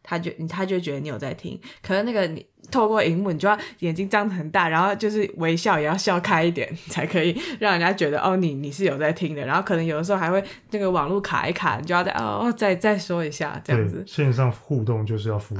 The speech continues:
Speaker 2: 夸。
Speaker 1: 嗯，对，真的。
Speaker 2: 对，好，总而言之呢，应该差不多这样子，跟大家 update 目前的状况。
Speaker 1: 嗯。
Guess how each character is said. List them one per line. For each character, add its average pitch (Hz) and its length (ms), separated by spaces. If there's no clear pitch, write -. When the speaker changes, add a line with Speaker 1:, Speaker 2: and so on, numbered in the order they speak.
Speaker 2:
夸。 135 320
Speaker 1:
嗯， - 360
对， - 180
真 175 220
的。 - 100
Speaker 2:
对， 110 260
好， 110 240
总 117 200
而 120 120
言 123 160
之 131 160
呢， 135 260
应 123 60
该 113 140
差 113 200
不 107 80
多 107 120
这 107 120
样 98 120
子， 135 160
跟 113 100
大 110 80
家 113 140
update 110 280
目 104 200
前 98 180
的 92 80
状 95 240
况。 131 220
Speaker 1:
嗯。 160 160